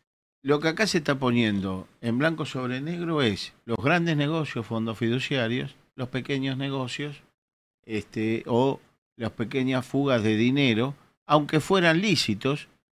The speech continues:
pero que por ahí no son prioridad, que tienen que ver con, este, este tema de contratar artistas en sumas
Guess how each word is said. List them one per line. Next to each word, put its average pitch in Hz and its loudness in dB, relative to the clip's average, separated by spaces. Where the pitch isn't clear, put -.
pero 120 2
que 113 2
por 117 0
ahí 135 6
no 131 2
son 139 -2
prioridad, 151 2
que 139 -2
tienen 113 0
que 123 -2
ver 127 4
con, 139 2
este, 101 -4
este 113 0
tema 120 0
de 120 -2
contratar 104 -2
artistas 113 -2
en 101 -2
sumas 107 -2